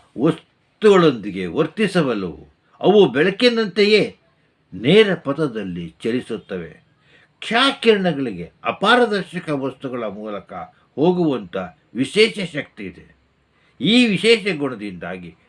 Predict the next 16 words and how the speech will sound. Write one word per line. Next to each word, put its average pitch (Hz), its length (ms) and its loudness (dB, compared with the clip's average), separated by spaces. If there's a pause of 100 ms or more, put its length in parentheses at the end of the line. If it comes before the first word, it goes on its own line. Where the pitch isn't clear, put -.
(120)
ನಾವು 110 420 -2
ಕ್ಷ - 400 -10 (240)
ಕಿರಣಗಳನ್ನು 113 680 -4 (200)
ಅನೇಕ 185 360 2 (160)
ಕ್ಷೇತ್ರಗಳಲ್ಲಿ 90 960 -8 (220)
ಬಳಸಬಹುದಾಗಿದೆ. 101 1120 -2 (400)
ರಾಂಟಿಜನನು 127 960 -2 (260)
ಫೋಟೋಗ್ರಫಿ 196 720 2
ತಟ್ಟೆಯೊಂದರ 110 800 -8
ಮೇಲೆ 117 420 -6 (220)
ತನ್ನ 147 220 0
ಹೆಂಡತಿಯ 165 680 -2
ಕೈ 98 260 -10
ಇರಿಸಿ 98 500 -8 (200)
ಅದರ 240 380 0
ಮೂಲಕ 131 440 -4